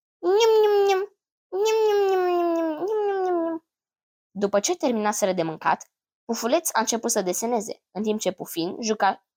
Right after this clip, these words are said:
șah cu Pufoi. După două partide intense și o sesiune de cumpărături la magazinul de suveniruri, Pufoi merse să verifice panourile informative.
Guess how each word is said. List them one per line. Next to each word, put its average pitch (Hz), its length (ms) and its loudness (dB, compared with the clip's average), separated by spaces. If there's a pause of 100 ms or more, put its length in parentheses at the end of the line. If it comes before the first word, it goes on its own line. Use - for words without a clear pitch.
șah - 280 0 (120)
cu 247 120 -4
Pufoi. - 420 -4 (600)
După 196 280 2
două 330 240 4
partide 247 400 -2
intense 202 520 0
și - 140 -8
o 196 40 -6
sesiune 247 420 -2
de 208 100 -2
cumpărături 190 480 0
la 180 80 4
magazinul 180 600 0
de 180 80 -4
suveniruri, 165 720 -4 (500)
Pufoi 359 320 0
merse 302 360 0
să 233 180 0
verifice 220 440 -4
panourile 190 520 0
informative. 175 720 -4